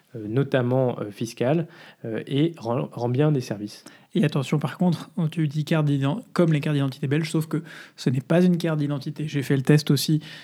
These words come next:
Speaker 2: euh, en prenant l'avion il y a quelques, il y a quelques temps. J'avais, j'ai toujours ma carte d'identité française sur moi,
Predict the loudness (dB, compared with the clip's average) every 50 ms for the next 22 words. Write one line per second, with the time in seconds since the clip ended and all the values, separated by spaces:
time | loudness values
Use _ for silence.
0 | -20 -20 _ -6 -4 -2 -2 -2 -2 -2 -4 -4 -4 -6 -6 -6 -6 -6 -6 -4
1 | -4 -2 -4 -4 -4 -6 -6 -6 -4 -4 -4 -4 -2 -2 0 0 2 2 2 0
2 | 0 2 2 2 2 2 0 -2 -4 -4 -6 -4 -2 -2 0 0 0 -2 -2 -2
3 | -4 -4 -4 -4 -2 0 2 4 4 4 4 2 0 -2 -2 -4 -2 -2 -2 -4
4 | 0 2 2 4 6 6 6 4 4 2 -2 -2 -2 -2 0 0 0 -2 -2 -4
5 | -4 -2 -4 -4 -4 -4 -6 -6 -6 -6 -4 -4 -4 -4 -4